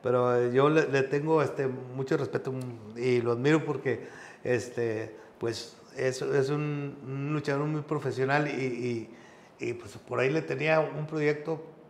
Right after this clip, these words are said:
que al ratito, si, si me permite,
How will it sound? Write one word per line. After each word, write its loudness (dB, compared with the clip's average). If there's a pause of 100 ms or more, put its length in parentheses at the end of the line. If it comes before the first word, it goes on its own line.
(200)
que 2
al 4
ratito, 4
si, -4 (560)
si -10
me -4
permite, 4